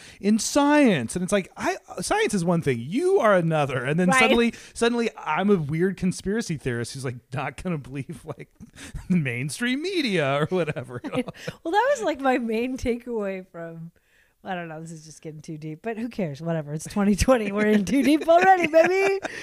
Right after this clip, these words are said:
Speaker 2: Uh, that was, like, I went to a Catholic university, and that was, like, I took, um, this class called Apocalyptic Lit, which I always thought was, r-, it's really fun to take a class that, like,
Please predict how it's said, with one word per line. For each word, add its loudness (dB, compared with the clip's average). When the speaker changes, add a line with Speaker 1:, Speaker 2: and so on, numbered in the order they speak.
Speaker 2:
Uh, 2
that 6
was, 2
like, -2
I -2
went 0
to 0
a -2
Catholic -8
university, -10
and -6
that -2
was, -4
like, -10
I -8
took, -8
um, -6
this -4
class 2
called -4
Apocalyptic -14
Lit, -16
which -10
I -2
always 4
thought 0
was, -2
r-, -14
it's -10
really 0
fun -10
to -12
take -8
a -16
class -6
that, -18
like, -16